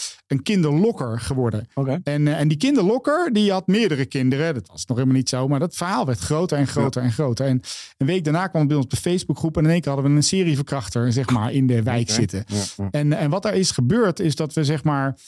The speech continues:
Speaker 1: zo, er gebeurt iets en, ehm, en dan raken we in paniek en we gaan allerlei, eh, dit wordt groter en groter natuurlijk door de social media. Maar we gaan daarin ook allerlei dingen,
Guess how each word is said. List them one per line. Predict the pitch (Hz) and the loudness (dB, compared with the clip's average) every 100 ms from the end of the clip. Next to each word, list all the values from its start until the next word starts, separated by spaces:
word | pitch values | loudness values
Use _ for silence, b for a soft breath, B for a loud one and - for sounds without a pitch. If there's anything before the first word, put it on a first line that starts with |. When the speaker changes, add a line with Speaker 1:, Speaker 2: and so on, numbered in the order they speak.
| B - | B -4
Speaker 1:
zo, | 107 156 185 | 0 0 2
er | 160 | 0
gebeurt | 165 156 226 240 | 0 2 2 2
iets | 285 - - _ - | 2 0 -6 _ -4
en, | 165 156 151 | 0 2 4
ehm, | 143 139 135 139 | 4 2 2 0
en | - 156 | 2 0
dan | 151 | 0
raken | 160 - | -2 -2
we | 143 | -2
in | |
paniek | 135 151 233 - | 0 0 0 0
en | 151 | 0
we | 139 | 0
gaan | 143 | -2
allerlei, | 156 180 151 139 131 127 _ _ - | 0 0 0 0 -2 -2 _ _ -2
eh, | 147 139 131 120 | 0 0 0 0
dit | 139 131 | -2 -2
wordt | 120 | -2
groter | - 139 135 120 | -2 -2 0 0
en | 127 | -2
groter | - 131 127 | 0 -2 0
natuurlijk | 127 131 123 | 0 2 2
door | 127 | 0
de | 120 | 0
social | 127 113 123 | -2 0 2
media. | 139 165 185 - B B B | 2 2 0 -4 B B B
Maar | 147 | -4
we | 151 | -2
gaan | 220 226 | 0 2
daarin | 180 180 | 2 0
ook | 190 | 0
allerlei | 185 180 170 151 131 | 0 2 2 2 0
dingen, | 151 170 143 139 | 2 2 2 0